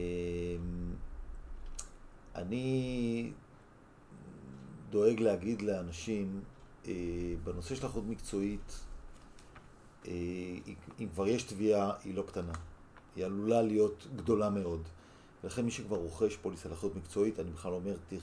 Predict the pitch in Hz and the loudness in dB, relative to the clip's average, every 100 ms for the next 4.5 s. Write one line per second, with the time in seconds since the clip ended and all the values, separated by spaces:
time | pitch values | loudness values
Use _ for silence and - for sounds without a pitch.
0 | 85 - - 82 - 98 - 104 - - | -10 -12 -10 -8 -2 -2 0 -2 -2 -10
1 | - 101 - 117 113 - - 98 104 101 | -8 -8 2 2 2 -2 -6 -4 -2 -2
2 | 87 - 110 127 131 101 87 98 120 107 | -4 -4 0 0 0 -4 -6 -2 -2 -4
3 | - 80 85 - - - - - - - | -2 0 -2 -8 -18 -20 -20 -20 -20 -10
4 | 85 87 85 107 - | -4 -2 0 -2 0